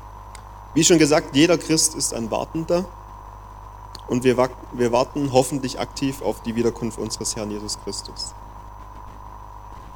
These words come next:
Ich möchte zu Beginn eine These in den Raum stellen, die heißt, "Warten ist kein passiver Prozess und kostet daher Kraft."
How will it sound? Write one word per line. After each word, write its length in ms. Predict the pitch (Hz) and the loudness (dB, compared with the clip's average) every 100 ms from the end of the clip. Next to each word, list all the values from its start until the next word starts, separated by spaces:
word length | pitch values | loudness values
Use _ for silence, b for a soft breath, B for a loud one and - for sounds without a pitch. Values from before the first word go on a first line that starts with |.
| - | 6
Ich 40 | |
möchte 240 | 165 180 170 | 6 6 4
zu 100 | 151 | 4
Beginn 340 | 143 139 - | 8 8 8
eine 240 | 135 139 | 6 4
These 440 | 139 160 170 185 208 - - - - 427 | 4 2 4 4 2 -6 -14 -14 -10 -4
in 100 | 156 | 2
den 120 | 147 | 4
Raum 260 | 139 147 170 | 6 6 4
stellen, 440 | - 165 165 180 - - - - - - - - - - - - - - | 2 4 4 0 -8 -16 -16 -16 -16 -16 -16 -16 -16 -16 -16 -16 -16 -2
die 100 | 123 | 0
heißt, 420 | 127 135 139 - - | 4 4 4 0 -2
"Warten 500 | 127 123 156 165 120 | 6 6 6 2 4
ist 240 | 113 - - | 2 2 2
kein 260 | 131 117 | 2 2
passiver 460 | - 131 - 147 139 | 0 0 2 2 2
Prozess 720 | - 131 - 127 - - - - | 2 0 2 2 2 0 -4 -4
und 140 | 117 | -4
kostet 480 | - 120 - 120 - | 0 0 0 -2 0
daher 300 | 107 113 104 | 0 0 -2
Kraft." 480 | - - 98 - | -4 -8 -10 -12